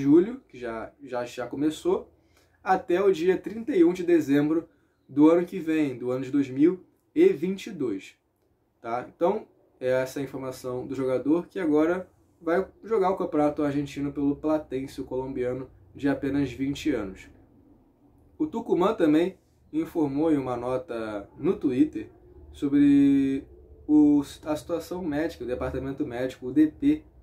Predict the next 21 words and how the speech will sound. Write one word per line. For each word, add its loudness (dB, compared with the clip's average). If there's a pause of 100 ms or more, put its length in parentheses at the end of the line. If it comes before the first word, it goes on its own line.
(120)
lá -2
do -4
clube -6
do, -6
do -10
Atlético -4
Tucumã. -4 (400)
O -8
doutor 4 (240)
José 2 (100)
Saab, -4 (320)
José -4
Saab, -6 (380)
ele 2
informou 2
que -8
o -2
Carreira, 0 (220)
jogador -4
do -4
Atlético, -6